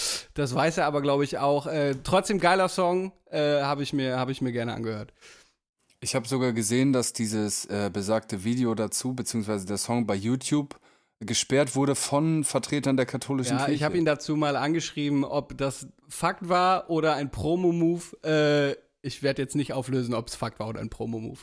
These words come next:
Speaker 1: <laughs>
Speaker 2: Aber wir können uns schon denken, alles klar. Ja, gut. Ja, aber trotzdem, äh, Kritik an der katholischen Kirche immer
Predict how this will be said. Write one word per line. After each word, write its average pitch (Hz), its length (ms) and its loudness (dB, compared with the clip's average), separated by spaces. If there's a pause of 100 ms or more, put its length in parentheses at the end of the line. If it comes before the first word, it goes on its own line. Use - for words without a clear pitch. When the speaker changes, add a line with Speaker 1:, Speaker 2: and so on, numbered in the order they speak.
(160)
Speaker 1:
<laughs> 131 200 -6
Speaker 2:
Aber 117 280 4
wir 113 60 0
können 104 220 -4
uns 92 160 -8
schon 87 160 -8
denken, 160 260 -10 (100)
alles 95 200 -12
klar. 95 280 -14 (200)
Ja, 101 160 -8
gut. 92 240 -8 (1040)
Ja, 180 240 2 (180)
aber 143 240 4
trotzdem, 143 460 2
äh, 127 180 2
Kritik 139 380 -2
an 147 100 2
der 143 80 4
katholischen 135 480 0
Kirche 131 320 0
immer 165 520 0